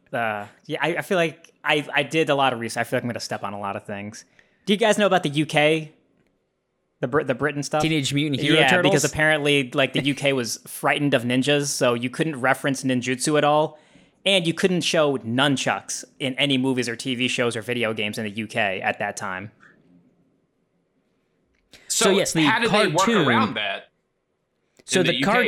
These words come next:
Speaker 2: cartoon, the actual cartoon was Teenage Mutant Hero Turtles. When the movie was released, they were allowed to keep the ninja title because they thought it would help distinguish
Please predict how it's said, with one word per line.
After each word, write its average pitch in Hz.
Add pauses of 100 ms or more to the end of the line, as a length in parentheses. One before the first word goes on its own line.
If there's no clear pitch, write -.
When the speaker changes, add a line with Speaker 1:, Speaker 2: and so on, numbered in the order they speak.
Speaker 2:
cartoon, 131 (600)
the 147
actual 180
cartoon 175
was 123
Teenage 151
Mutant 135
Hero 147
Turtles. 110 (300)
When 143
the 143
movie 196
was 165
released, 131
they 127
were 123
allowed 131
to 139
keep 147
the 131
ninja 127
title 151
because 139
they 123
thought 139
it 135
would 127
help 135
distinguish 143